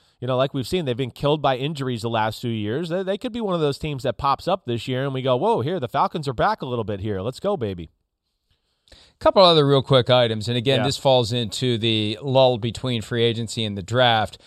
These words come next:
Speaker 2: The forty-niners in Washington had some interest in Sam Darnold before free agency began. Well,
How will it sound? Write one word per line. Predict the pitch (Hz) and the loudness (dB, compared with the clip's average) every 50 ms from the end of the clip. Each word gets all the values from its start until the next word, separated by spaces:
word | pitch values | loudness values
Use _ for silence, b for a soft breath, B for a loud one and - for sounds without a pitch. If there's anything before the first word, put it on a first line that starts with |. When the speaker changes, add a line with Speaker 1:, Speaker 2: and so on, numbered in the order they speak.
| b b b | b b b
Speaker 2:
The | b 127 | b -4
forty-niners | - - 202 190 180 175 160 156 156 151 139 113 | 0 2 2 4 4 4 4 4 4 2 0 0
in | 127 123 117 | -2 0 2
Washington | 117 127 131 135 127 - - 117 - - 120 113 | 4 4 6 4 4 0 -4 -10 -8 -6 -6 -4
had | - - 131 131 127 117 | -2 0 2 2 2 0
some | - - - - 147 131 127 | -4 -6 -2 -2 0 0 0
interest | 131 127 - 131 117 - - | -2 -4 -4 -6 -6 -6 -6
in | 123 113 | -6 -6
Sam | 104 - 135 123 113 110 104 | -6 -4 -2 -2 -2 0 0
Darnold | 113 113 117 113 107 98 | 2 2 2 0 -2 -4
before | 107 - - 123 113 - | -6 -6 -4 -4 -4 -2
free | - 113 110 | -4 -4 -2
agency | 107 107 101 101 - - 104 | -2 -2 -4 -6 -8 -8 -8
began. | 87 101 101 104 117 113 107 104 110 | -8 -8 -6 -4 -4 -4 -2 -2 2
Well, | 147 185 170 147 | 6 6 6 6